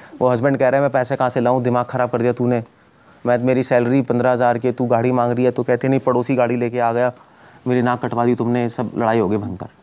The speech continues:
तो end में क्या होगा? End में husband बोलेगा, "भैया,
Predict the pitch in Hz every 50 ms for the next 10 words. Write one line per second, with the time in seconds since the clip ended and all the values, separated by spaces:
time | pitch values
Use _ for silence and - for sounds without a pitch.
0 | _ - - - - - - - - _ _ _ _ _ - 147 147 151 151 160
1 | 170 165 147 165 156 147 123 104 98 98 - _ _ _ _ _ _ _ _ _
2 | _ - - - _ _ _ - - 135 147 147 160 160 175 180 180 127 90 -
3 | 135 139 120 120 139 160 165 170 143 131 135 135 131 131 139 135 156 156 139 127
4 | 120 120 120 127 135 143 151 156 147 120